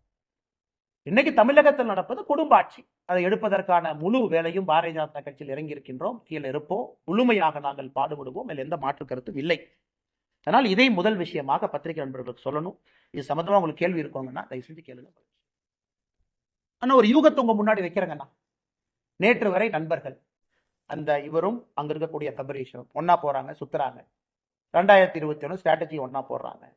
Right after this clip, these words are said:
பெண் அமைப்புக்கெல்லாம் தனித்தனியா டி எம் கே ஒரு பெண் அமைப்புன்னு ஒண்ணு வச்சிருக்காங்க, அதை ஆரம்பிக்கிறாங்க. அதன் பிறகு அப்படியே வி சி கேக்கு போறாங்க.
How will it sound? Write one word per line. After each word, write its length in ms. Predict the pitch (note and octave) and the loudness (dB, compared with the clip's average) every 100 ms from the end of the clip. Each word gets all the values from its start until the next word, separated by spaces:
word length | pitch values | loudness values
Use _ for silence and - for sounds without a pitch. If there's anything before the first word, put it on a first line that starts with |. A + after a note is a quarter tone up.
| _ _ _ _ _ _ _ _ _ _ _ _ | _ _ _ _ _ _ _ _ _ _ _ _
பெண் 200 | F3+ B3 G3+ | 4 4 4
அமைப்புக்கெல்லாம் 560 | F#3+ F#3+ E3+ E3+ A#3 | 2 0 -2 -2 0
தனித்தனியா 420 | D#3+ D#3+ D#3+ D#3+ E3+ | -2 -4 -6 -2 -2
டி 80 | D#3+ | 0
எம் 100 | E3 D#3+ | -2 -2
கே 60 | |
ஒரு 80 | D3 C#3 | -6 -6
பெண் 140 | D#3+ | -4
அமைப்புன்னு 260 | D#3 D3+ C#3+ | -4 -4 -8
ஒண்ணு 100 | C#3+ | -10
வச்சிருக்காங்க, 360 | B2+ C3 - A#2+ | -10 -10 -10 -8
அதை 100 | C3 | -6
ஆரம்பிக்கிறாங்க. 500 | B2+ B2+ B2 B2 _ _ _ _ _ _ _ _ _ - | -6 -8 -16 -18 _ _ _ _ _ _ _ _ _ 8
அதன் 260 | B3 D#4+ | 10 10
பிறகு 160 | C#4 E4 G#3+ | 10 10 10
அப்படியே 260 | C4+ D4 A3+ | 8 2 2
வி 80 | A3 | 0
சி 60 | A3 | -4
கேக்கு 200 | D#3 C#3 - | -6 -10 -10
போறாங்க. 260 | C#3 - | -10 -10